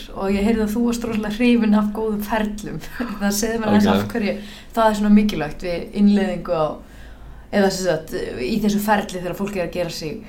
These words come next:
Speaker 1: búið undir nýja persónuverndarlöggjöf.
Speaker 2: Mhm. Já, þetta er eitt lykilatriði sem að er farið í gegnum, að það er verið að skoða ferlana og hvort það sé einhver breyting þar á. Eh, málið er það að þegar maður vinnur með ferla og hugsar þetta út frá,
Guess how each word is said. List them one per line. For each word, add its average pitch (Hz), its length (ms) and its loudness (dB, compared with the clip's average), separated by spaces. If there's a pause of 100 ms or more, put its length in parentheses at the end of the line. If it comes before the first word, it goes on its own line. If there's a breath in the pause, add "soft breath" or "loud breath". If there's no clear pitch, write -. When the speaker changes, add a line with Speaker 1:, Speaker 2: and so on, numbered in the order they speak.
(300 loud breath)
Speaker 1:
búið 180 380 0
undir 160 380 -6 (400)
nýja 208 440 4
persónuverndarlöggjöf. 170 840 -6 (160)
Speaker 2:
Mhm. 101 300 2 (640 loud breath)
Já, 98 80 2 (160)
þetta 117 180 2
er 127 80 2
eitt 120 100 4
lykilatriði 123 560 2
sem 104 140 2
að 101 240 2 (160)
er 95 60 -4
farið 107 260 0
í 107 40 -2
gegnum, 101 300 -2
að 101 100 -2
það 104 100 0
er 101 100 2
verið 101 100 -4
að - 80 -10
skoða 107 300 -4
ferlana 98 380 -4
og 101 120 -4
hvort 104 140 -6
það 101 80 -6
sé 104 120 -6
einhver 101 180 -2
breyting 101 280 -4
þar - 140 -8
á. - 60 -12 (760 loud breath)
Eh, 95 260 -2
málið 104 340 4
er 113 100 0
það 117 160 4
að 101 120 2
þegar 107 100 0
maður 104 180 2
vinnur 117 200 6
með - 60 -6
ferla 113 320 -2
og 98 120 -2
hugsar 117 340 -4
þetta 107 240 -2
út 120 220 0
frá, 110 160 -4